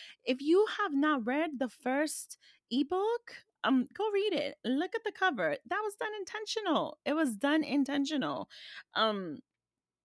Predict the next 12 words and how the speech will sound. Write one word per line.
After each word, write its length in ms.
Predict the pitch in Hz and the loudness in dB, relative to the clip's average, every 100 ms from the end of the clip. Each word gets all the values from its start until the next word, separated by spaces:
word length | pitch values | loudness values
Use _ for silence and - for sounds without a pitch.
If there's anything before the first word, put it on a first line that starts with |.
| _ _ _ _ _ _ 208 | _ _ _ _ _ _ -4
there 220 | 294 339 | 0 2
is 160 | 285 | 2
so 280 | - - 277 | 0 2 4
much 580 | 262 233 160 - - - _ _ _ _ _ _ - | 4 2 -2 -6 -12 -12 _ _ _ _ _ _ -4
to 180 | 277 240 | 0 2
a 40 | |
woman's 360 | 214 220 208 - | 0 -2 -4 -4
body. 300 | 98 - 185 | -4 -4 -6
There's 240 | 202 - | -6 -4
so 100 | 202 | -4
much 220 | 190 - | -4 -8
magic 500 | 175 170 175 196 185 | -6 0 0 -2 -10